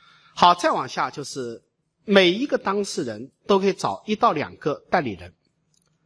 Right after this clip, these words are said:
哪些人可以做诉讼代理？那么除了律师、基层法律服务工作者，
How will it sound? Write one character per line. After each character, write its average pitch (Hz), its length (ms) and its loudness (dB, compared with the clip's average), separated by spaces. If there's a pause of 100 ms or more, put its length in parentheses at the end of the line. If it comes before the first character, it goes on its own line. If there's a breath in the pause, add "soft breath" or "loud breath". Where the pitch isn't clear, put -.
(500)
哪 185 260 10
些 330 240 -2
人 208 160 2
可 - 160 -4
以 143 60 -2
做 156 220 -2
诉 - 180 -4
讼 175 140 0
代 175 120 -2
理？ - 160 -12 (720)
那 202 80 4
么 185 120 6
除 185 240 0
了 190 140 4
律 220 240 4
师、 - 240 -2 (460)
基 277 260 8
层 160 240 0
法 - 220 -2
律 123 100 -2
服 143 200 -6
务 - 20 -2
工 220 200 2
作 196 140 4
者， - 180 -8